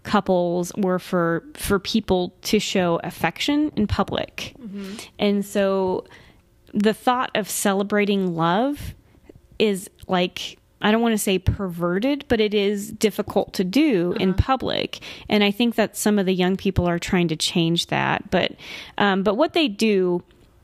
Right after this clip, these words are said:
Speaker 1: in lieu of public display of affection and buying stuff is they will have the Feast of Love. And that's where they decorate red apples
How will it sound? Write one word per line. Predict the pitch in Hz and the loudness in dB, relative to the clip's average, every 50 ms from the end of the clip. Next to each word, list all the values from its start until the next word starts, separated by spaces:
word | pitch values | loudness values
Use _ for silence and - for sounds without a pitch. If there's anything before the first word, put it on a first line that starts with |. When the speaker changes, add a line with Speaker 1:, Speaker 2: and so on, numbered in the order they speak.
| _ - | _ -2
Speaker 1:
in | - 214 208 202 196 | 0 2 2 2 2
lieu | 220 254 294 311 302 294 285 | 2 2 4 4 2 2 0
of | - - 180 175 175 170 175 175 - - - - - - - - - _ - | 0 0 0 0 0 0 -2 -4 -8 -12 -18 -18 -20 -20 -20 -20 -20 _ -4
public | - - 196 190 190 185 - - - - - - - | -2 0 2 2 2 2 0 -2 -4 -10 -12 -10 -4
display | 202 202 180 - - - 190 180 180 | -2 -2 -2 -2 0 0 2 2 2
of | 175 170 | 0 0
affection | 185 175 - 170 165 - - - - 185 170 165 170 165 | -2 -2 0 -2 -2 -2 -2 0 0 2 2 2 0 0
and | - - 175 165 165 | 0 0 0 0 0
buying | 180 247 330 359 302 226 202 185 - | 0 2 2 2 2 2 0 -2 -2
stuff | - - 160 156 156 160 - - - - - - | -4 -2 -2 -2 -2 -4 -8 -12 -16 -16 -14 -4
is | - 214 214 208 185 190 | 0 2 2 2 0 0
they | 208 214 214 220 | 0 2 2 2
will | 214 214 220 | 2 0 -2
have | 208 202 208 185 180 180 175 180 180 | 0 0 0 0 2 0 -2 0 0
the | 196 180 | 0 -2
Feast | - - - 214 202 180 - - | 0 0 0 0 0 0 0 0
of | 180 165 160 | -2 0 0
Love. | 175 180 185 165 - - - - - - - - - - - - - - - | 0 2 2 2 2 0 -2 -4 -4 -2 -2 -4 -4 -6 -12 -18 -18 -4 0
And | - 214 214 208 | 2 2 4 4
that's | 202 - - - - | 2 0 -2 -2 0
where | 208 208 202 | 0 2 2
they | 202 190 185 | 2 0 0
decorate | - 185 175 175 - 202 190 180 180 175 175 - - | 0 0 -2 0 0 0 0 2 2 0 0 -2 -2
red | 175 180 175 180 202 - | 0 2 2 2 0 0
apples | - - - - - 160 165 214 285 339 - - - | -2 -4 -4 -4 -4 -2 -2 -2 -2 -4 -6 -8 -10